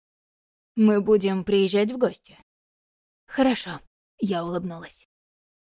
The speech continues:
«Я рада, что ты хоть и животное, но совсем не скотина».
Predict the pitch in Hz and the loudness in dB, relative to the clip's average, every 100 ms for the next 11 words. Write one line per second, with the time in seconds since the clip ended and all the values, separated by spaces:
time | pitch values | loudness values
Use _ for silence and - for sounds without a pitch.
0 | _ - 233 254 277 208 180 208 190 202 | _ -4 0 4 4 4 2 0 0 0
1 | 202 208 185 202 262 214 190 - _ - | 0 -2 -2 -2 -2 -4 -8 -12 _ 0
2 | 220 208 214 208 185 190 - 226 180 160 | 2 2 -2 -2 -2 -4 -4 -6 -6 -18